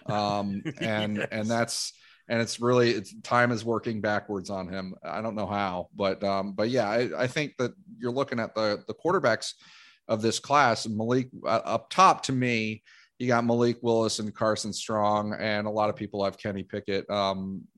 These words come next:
Speaker 1: you know, even, even above those guys, and Desmond Ridder,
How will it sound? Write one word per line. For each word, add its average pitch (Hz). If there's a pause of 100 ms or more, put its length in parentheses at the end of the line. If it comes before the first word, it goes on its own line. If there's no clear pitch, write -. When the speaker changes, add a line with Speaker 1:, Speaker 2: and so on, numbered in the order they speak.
(100)
Speaker 1:
you 110
know, 98
even, 95
even 98
above 98
those 98
guys, 92 (420)
and 104
Desmond 107
Ridder, 95